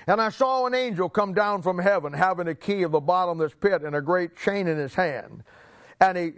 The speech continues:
laid hold on the dragon, that old serpent, which is the devil and Satan." Now see how he defined all of those things for you? The dragon, the serpent, the devil, Satan. You got it right there.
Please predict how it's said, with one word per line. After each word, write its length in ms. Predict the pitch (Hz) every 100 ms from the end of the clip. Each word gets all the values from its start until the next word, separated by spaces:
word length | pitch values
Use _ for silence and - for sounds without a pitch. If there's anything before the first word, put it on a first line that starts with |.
| 170
laid 240 | 190 208 180
hold 360 | 175 220 202
on 120 | 180 160
the 80 |
dragon, 460 | 147 180 180 160 147
that 160 | 156 165
old 220 | 170 151
serpent, 420 | - 190 - 123
which 200 | 156 160
is 160 | 190 147
the 100 | 165
devil 520 | 139 185 123 98 - _ _ -
and 220 | 180 165
Satan." 380 | - 208 156 123
Now 140 | 135
see 180 | 139 214
how 220 | 202 202
he 120 | 208
defined 540 | 196 175 - 208 214 214
all 220 | 220 214
of 60 | 214
those 180 | 214
things 260 | 214 220 208
for 240 | 196 220
you? 160 | 233 294 - _ _ _ _ _ _ _ _ _ _ _ -
The 100 | 156
dragon, 640 | 147 214 208 160 104 - _ _ _ -
the 120 | 170
serpent, 520 | - 226 220 - 104 _ _ _ _ _
the 120 | 160 180
devil, 560 | 214 214 143 110 - _ _ _
Satan. 500 | - - 226 180 - -
You 100 | 233
got 280 | 196 285 254
it 100 | 160
right 240 | 208 226
there. 240 | - 202